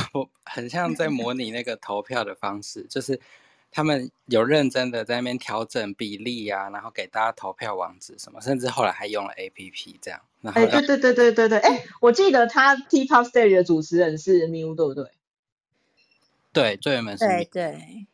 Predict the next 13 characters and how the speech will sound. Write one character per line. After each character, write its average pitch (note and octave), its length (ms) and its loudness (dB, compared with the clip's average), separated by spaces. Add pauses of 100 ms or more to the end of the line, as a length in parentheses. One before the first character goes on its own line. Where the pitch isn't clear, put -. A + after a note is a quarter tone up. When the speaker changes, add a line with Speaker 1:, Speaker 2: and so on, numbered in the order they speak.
(160)
Speaker 3:
最 C4 200 0
早 F3+ 160 -8
是 E3+ 140 -6
Miu， D#3+ 200 -8 (280)
Speaker 2:
对， F3 120 -12
Speaker 3:
对。 - 140 -18
Speaker 2:
最 F#3+ 140 0
早 C3 140 -2
是 D3+ 140 -8
Miu， C3+ 80 -14 (800)
然 A3+ 100 0
后 C4+ 120 4
变 B3+ 300 4